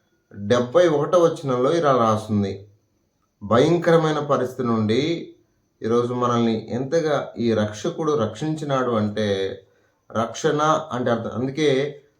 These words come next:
ఆ రక్షణ గురించి ఏం రాసింది? ఇంత గొప్ప రక్షణను మీరు నిర్లక్ష్యం చేస్తే ఎలా తప్పించుకుంటారని రాస్తుంది. అంటే రక్షణ ఎంత శ్రేష్టమైందో. ఈరోజు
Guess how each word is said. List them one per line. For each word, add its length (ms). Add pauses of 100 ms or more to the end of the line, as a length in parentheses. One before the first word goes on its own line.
ఆ 140
రక్షణ 260
గురించి 360
ఏం 100
రాసింది? 340
ఇంత 200
గొప్ప 360
రక్షణను 680 (280)
మీరు 160
నిర్లక్ష్యం 560
చేస్తే 260
ఎలా 140
తప్పించుకుంటారని 920
రాస్తుంది. 340
అంటే 320 (180)
రక్షణ 360
ఎంత 280
శ్రేష్టమైందో. 1080 (340)
ఈరోజు 640